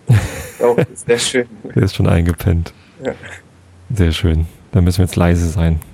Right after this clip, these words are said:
Speaker 2: Ja.
Speaker 1: Nicht mehr so laut lachen. Ähm, ja, heutzutage, also bei mir ist es auch so handgemacht, muss es sein. Irgendwie, es muss Gefühl drin sein. Die neueste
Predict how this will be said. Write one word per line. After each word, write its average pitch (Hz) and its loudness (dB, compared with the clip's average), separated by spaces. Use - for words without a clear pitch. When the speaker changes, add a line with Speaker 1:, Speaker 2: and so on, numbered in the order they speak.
Speaker 2:
Ja. 104 -6
Speaker 1:
Nicht 98 -4
mehr 92 -4
so 87 0
laut 85 -2
lachen. 92 -2
Ähm, 90 2
ja, 87 0
heutzutage, 104 -2
also 95 0
bei 98 0
mir 104 2
ist 117 -2
es 98 -4
auch 101 -2
so 82 0
handgemacht, 117 0
muss 143 0
es 127 -6
sein. 147 0
Irgendwie, 127 -2
es 110 -4
muss 117 -2
Gefühl 113 0
drin 95 -2
sein. 87 0
Die 95 2
neueste 120 2